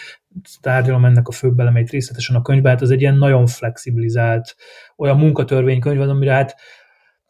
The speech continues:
vállalatok kérték, tehát hogy majd, hogy nem kiolvasott, hogy tolban mondták. Nem csak a külföldi vállalatok, az a magyar cégeknek is jó volt, tehát az egy olyan dolog, ahol így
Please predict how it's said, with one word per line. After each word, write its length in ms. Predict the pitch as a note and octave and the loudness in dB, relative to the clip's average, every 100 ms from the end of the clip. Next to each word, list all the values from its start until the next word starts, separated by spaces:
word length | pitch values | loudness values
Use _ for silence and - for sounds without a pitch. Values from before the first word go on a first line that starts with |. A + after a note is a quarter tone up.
| _ - | _ -4
vállalatok 560 | F3 C#3 B2+ A#2+ B2 | 0 2 4 2 0
kérték, 360 | A#2+ A#2+ - A#2 | -2 -4 -4 -10
tehát 160 | A#2 B2 | -10 -6
hogy 80 | |
majd, 200 | B2 B2+ | -4 -4
hogy 120 | B2 A#2 | -4 -4
nem 140 | A2+ | -4
kiolvasott, 440 | A#2 B2 A2+ - | -6 -8 -8 -8
hogy 140 | - A#2 | -12 -10
tolban 320 | C3 B2 A#2 | -6 -4 -2
mondták. 340 | B2+ D#3 F3 | -2 -2 -2
Nem 180 | F3+ G#3+ | -2 -2
csak 140 | G3 E3+ | -2 -2
a 60 | |
külföldi 380 | E3+ E3+ - D#3+ | 2 2 2 -2
vállalatok, 300 | E3 E3+ - | -2 -4 -10
az 100 | D3+ | -8
a 40 | |
magyar 260 | D#3 D3+ C3+ | -6 -4 -6
cégeknek 460 | - C3+ B2+ B2 A#2 | -8 -10 -8 -12 -12
is 160 | A2+ | 0
jó 120 | C#3+ | 4
volt, 200 | C#3+ D3+ | 6 4
tehát 160 | C#3+ B2 | 0 -6
az 100 | B2+ | -6
egy 140 | C3 | -4
olyan 300 | C#3 C3+ C3 | -2 -2 -4
dolog, 300 | B2+ C3 C3 | -4 -4 -4
ahol 220 | B2+ A#2 A#2+ | -4 -2 -2
így 260 | A#2+ - | -4 -8